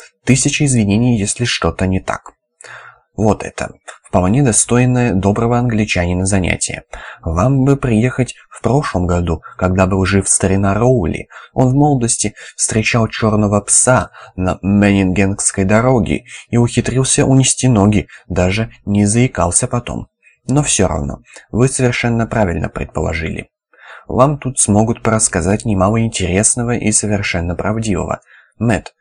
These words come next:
что ты расселся? Пусть джентльмены пересядут поближе, если хотят, к приличным людям. У нас и отношение самое гостеприимное. Окажете честь, господа. А они охотно пересели поближе,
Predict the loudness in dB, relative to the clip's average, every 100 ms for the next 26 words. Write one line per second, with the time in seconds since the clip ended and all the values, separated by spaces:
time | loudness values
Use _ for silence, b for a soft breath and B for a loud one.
0 | _ -6 -4 0 0 0 0 0 -2 -4
1 | -8 B B B -2 0 0 -2 0 2
2 | 2 2 0 B B -2 -2 0 -4 -4
3 | -8 -6 -2 0 0 2 0 0 -2 -4
4 | -2 -2 -4 B B -6 -2 0 0 -2
5 | -2 -2 0 -2 B B -8 -2 0 0
6 | 0 -2 -2 -4 -4 -2 0 0 0 0
7 | 0 0 0 -2 -2 -4 -4 -2 -2 -2
8 | B B B -12 -6 -2 -2 -2 -6 -8
9 | -6 -6 -6 -4 -2 -2 -4 -6 -10 _
10 | _ _ _ B B B B 0 2 4
11 | 2 2 -2 -2 -2 -2 0 2 0 0
12 | -2 0 0 0